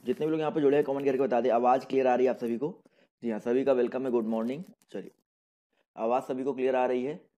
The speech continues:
चलिए, गुड आफ्टरनून, गुड आफ्टरनून हो गया अब तो। चलिए, यस सर, चलो स्टार्ट करते हैं क्लास को। So basically,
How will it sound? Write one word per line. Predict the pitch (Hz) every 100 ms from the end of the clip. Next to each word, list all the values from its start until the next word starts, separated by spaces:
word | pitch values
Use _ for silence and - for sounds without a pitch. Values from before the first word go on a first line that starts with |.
| _ _ _ _ _
चलिए, | -
गुड | 107 104
आफ्टरनून, | 104 113 104 98 98 _ _ _ _
गुड | 104
आफ्टरनून | 95 113 107 107
हो | 98
गया | 104
अब | -
तो। | 156 - - - - - _ _
चलिए, | 98 98 101
यस | -
सर, | 131 143 - _ - _
चलो | 117 117
स्टार्ट | 117 151 160
करते | 170 160
हैं | 151
क्लास | 147 147
को। | 165
So | 151
basically, | 139 131 151 147